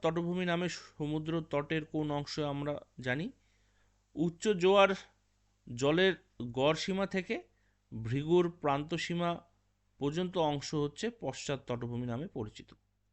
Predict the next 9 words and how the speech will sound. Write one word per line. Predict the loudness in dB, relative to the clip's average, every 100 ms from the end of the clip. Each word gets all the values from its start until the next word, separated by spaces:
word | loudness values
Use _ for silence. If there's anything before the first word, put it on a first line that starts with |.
| _ _ _ _ _
নেক্সট | -2 0 -2 0
চার | 0 2
নম্বর, | 0 0
মোনেক্স | 0 0 -2 -6
কি? | -8 -8 -8 _ _ _ _ _ _
উপগ্রহের | -6 2 4 4 2 2 2
মাধ্যমে | 2 0 0 -2 0 -2
বিশ্ব | -2 -2 -2 -2
বায়ুমণ্ডল | 2 2 2 0 -2 -2 -2